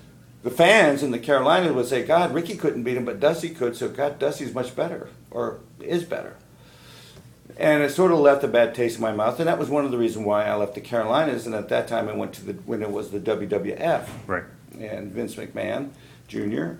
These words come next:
Speaker 1: and, um, George Scott, who was the booker, there's that word again,
Speaker 2: <laughs>
Speaker 1: and welcomed me to come to the,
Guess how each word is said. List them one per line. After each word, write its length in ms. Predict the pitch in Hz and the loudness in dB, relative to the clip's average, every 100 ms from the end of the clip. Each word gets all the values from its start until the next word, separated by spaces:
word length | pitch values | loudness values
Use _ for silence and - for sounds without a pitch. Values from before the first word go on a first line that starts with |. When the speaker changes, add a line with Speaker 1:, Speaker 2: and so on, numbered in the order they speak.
| - | -6
Speaker 1:
and, 420 | 113 104 98 98 | -4 -2 -2 -2
um, 460 | 98 92 95 98 - - - - - | -2 -2 -4 -8 -14 -20 -20 -20 -4
George 280 | 123 117 - | 0 0 0
Scott, 460 | - 107 123 - | 2 2 2 -2
who 120 | 120 | -2
was 200 | 117 113 | 0 0
the 80 | 120 | -2
booker, 500 | - 104 - 175 170 - - - - - - - - - | -2 -2 -2 -4 -6 -16 -20 -20 -20 -20 -20 -20 -18 -10
there's 160 | 98 | -6
that 220 | 117 117 135 | -4 -4 -2
word 180 | 131 | -2
again, 380 | 120 95 101 131 - 151 - 160 - | 0 -2 -4 -6 -8 -4 -4 -4 -4
Speaker 2:
<laughs> 400 | 151 - - - | -6 -8 -12 -4
Speaker 1:
and 320 | 113 107 107 | 0 0 6
welcomed 400 | 120 123 123 104 | 8 6 2 -6
me 220 | 107 117 | -6 -6
to 120 | 127 - | -8 -10
come 220 | 117 107 | -8 -6
to 140 | 113 101 | -8 -6
the, 300 | 98 101 | -4 -4